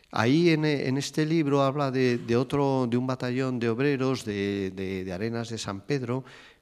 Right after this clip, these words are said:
pero en cualquier caso el contingente viene a ser de carácter voluntario, con cierta dependencia de Mangada, cierta dependencia, viene a ser de unos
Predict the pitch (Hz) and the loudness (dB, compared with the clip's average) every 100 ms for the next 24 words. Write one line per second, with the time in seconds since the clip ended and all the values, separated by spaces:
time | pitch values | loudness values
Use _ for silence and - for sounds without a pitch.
0 | _ 123 120 123 - 123 127 123 160 151 | _ 0 4 2 0 -2 -2 -2 -2 -2
1 | 165 - 147 - 120 104 107 104 143 139 | -2 0 -2 -2 -4 -4 -4 -4 -4 -6
2 | 139 147 147 139 127 123 117 - 123 117 | -2 -2 -2 -2 -2 -2 -2 -2 -2 -4
3 | - - - 190 104 110 117 120 107 104 | -10 -12 -8 -6 -2 -2 -2 -4 -2 -2
4 | 95 - 135 113 123 - - - - - | -4 -4 -2 0 -2 -6 -18 -18 -20 -20
5 | _ - 117 110 - 151 147 135 131 117 | _ -2 -2 0 2 2 4 0 0 -2
6 | 113 143 131 - 110 107 82 92 101 131 | 0 -2 -2 -2 -2 0 -4 -6 -4 -4
7 | 123 110 - - 147 143 131 110 101 92 | -2 -4 -6 -2 -2 0 -2 -4 -4 -6
8 | 98 101 - 113 120 - - _ 120 113 | -6 -8 -10 -12 -12 -18 -20 _ -6 -4
9 | 120 113 131 117 110 101 90 85 - - | -4 -4 -6 -6 -8 -8 -8 -8 -10 -14